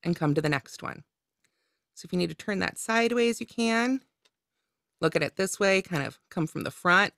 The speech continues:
Say there's one V, that one we're gonna skip. Here's the second one. You kinda grab those and flip it over. There's only three strands of yarn in each chain. There's the two that make the V and the one that makes the back hump.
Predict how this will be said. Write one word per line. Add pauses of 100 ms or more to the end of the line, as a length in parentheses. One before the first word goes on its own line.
(140)
Say
there's
one
V,
that
one
we're
gonna
skip.
Here's
the
second
one.
You
kinda
grab
those (140)
and
flip
it
over. (1300)
There's
only
three
strands
of
yarn
in
each
chain. (160)
There's
the
two
that
make
the
V (840)
and
the
one
that
makes
the
back
hump.